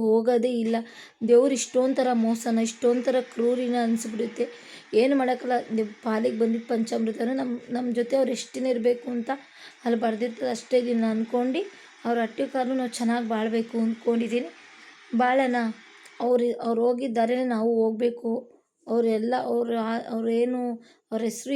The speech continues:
ಹೇಗೆ ಉಳಿಸ್ಕೊಂಡು ಹೋಗಿದ್ದಾರೋ ಮುಂದೆ ಅವ್ರ ಹೆಸರು ನಾವು ಅದೇ ಥರ ಉಳಿಸ್ಕೊಂಡು ಹೋಗ್ಬೇಕು ಅನ್ನೋದು ನನಗೊಂದು ಆಸೆ. ಅವ್ರು ಯಾವತ್ತೂ ಅಷ್ಟೇ, ನಮ್ಮ ಅತ್ತೆನೂ ಅಷ್ಟೇ, ನಮ್ಮ ಮಾವನೂ ಅಷ್ಟೇ, ಯಾರಿಗೂ ಕೆಟ್ಟದ್ದು ಮಾಡಿಲ್ಲ. ನಾವು ಅದೇ ಥರ ಅವ್ರ ಆಸೆಯಂತೆ ನಾವು ಯಾರಿಗೂ ಕೆಟ್ಟದ್ದು ಮಾಡ್ಬೋದು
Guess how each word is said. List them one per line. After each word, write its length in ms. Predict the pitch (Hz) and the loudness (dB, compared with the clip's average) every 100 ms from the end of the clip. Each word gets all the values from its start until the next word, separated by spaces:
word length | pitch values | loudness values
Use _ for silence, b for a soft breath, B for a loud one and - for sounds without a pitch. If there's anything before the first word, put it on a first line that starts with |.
| 247 | 4
ಹೇಗೆ 220 | 240 233 | 4 2
ಉಳಿಸ್ಕೊಂಡು 440 | 247 262 - 269 240 | -2 -4 -6 -4 -2
ಹೋಗಿದ್ದಾರೋ 280 | 226 220 262 262 | 0 2 2 2
ಮುಂದೆ 280 | 226 233 254 | 0 2 2
ಅವ್ರ 100 | 247 | 0
ಹೆಸರು 180 | 226 - 240 | -4 -6 -4
ನಾವು 140 | 220 220 | -2 -4
ಅದೇ 140 | 208 214 | -4 -4
ಥರ 100 | 247 240 | -2 -2
ಉಳಿಸ್ಕೊಂಡು 320 | 233 - 226 | -4 -6 -4
ಹೋಗ್ಬೇಕು 220 | 214 214 233 | -4 -4 -4
ಅನ್ನೋದು 180 | 226 240 | -2 0
ನನಗೊಂದು 340 | 226 214 220 220 | 0 2 0 0
ಆಸೆ. 260 | 214 - 302 B B B B B - | -2 -4 -6 B B B B B -8
ಅವ್ರು 140 | 208 220 | -4 -2
ಯಾವತ್ತೂ 340 | 254 262 233 254 | -2 -4 -4 -8
ಅಷ್ಟೇ, 180 | - 240 | -6 -4
ನಮ್ಮ 120 | 240 208 | -4 -6
ಅತ್ತೆನೂ 260 | 208 240 226 | -2 -2 -2
ಅಷ್ಟೇ, 160 | - 220 | -2 -4
ನಮ್ಮ 120 | 220 | -2
ಮಾವನೂ 260 | 220 220 220 | -2 -2 -2
ಅಷ್ಟೇ, 160 | 214 - 220 | -4 -4 -2
ಯಾರಿಗೂ 240 | 220 226 226 | -2 -4 -4
ಕೆಟ್ಟದ್ದು 380 | 240 - 262 247 | -6 -4 -6 -4
ಮಾಡಿಲ್ಲ. 220 | 247 240 294 - B B - 233 | -4 -4 -6 -12 B B -6 -2
ನಾವು 200 | 220 254 269 | 2 4 4
ಅದೇ 140 | 226 233 | 4 0
ಥರ 100 | 240 233 226 | -2 -2 -2
ಅವ್ರ 120 | 226 214 | -2 -2
ಆಸೆಯಂತೆ 480 | 220 240 233 226 233 220 | -2 0 0 0 -2 0
ನಾವು 140 | 226 240 | 0 0
ಯಾರಿಗೂ 220 | 226 220 233 | -2 -4 -6
ಕೆಟ್ಟದ್ದು 300 | 226 - 233 | -6 -2 0
ಮಾಡ್ಬೋದು 300 | 226 220 214 | 0 -2 -4